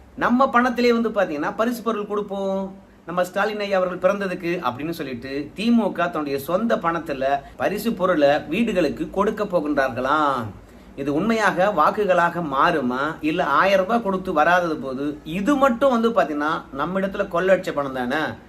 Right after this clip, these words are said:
இது மட்டும் என்ன அவங்க சொந்த பணமா, என்ன தொழில் செஞ்சு சம்பாரிச்சாங்க, என்னதான் தொழில் செய்யறாங்க திமுக காரங்க, அதனால கொள்ளடிச்ச பணமே நமக்கே வந்து சேர்ந்துருக்குது அப்படின்னு ஓட்டு போடாத போயிடுவாங்களா?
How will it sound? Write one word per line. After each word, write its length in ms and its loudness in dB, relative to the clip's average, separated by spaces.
இது 180 0
மட்டும் 240 0
என்ன 40 2
அவங்க 160 -2
சொந்த 260 2
பணமா, 500 -2
என்ன 280 -2
தொழில் 280 -2
செஞ்சு 280 -6
சம்பாரிச்சாங்க, 760 -2
என்னதான் 500 0
தொழில் 220 -2
செய்யறாங்க 420 0
திமுக 240 -4
காரங்க, 720 -4
அதனால 560 2
கொள்ளடிச்ச 420 0
பணமே 320 -2
நமக்கே 360 0
வந்து 220 0
சேர்ந்துருக்குது 800 -4
அப்படின்னு 320 -8
ஓட்டு 300 -2
போடாத 340 0
போயிடுவாங்களா? 840 2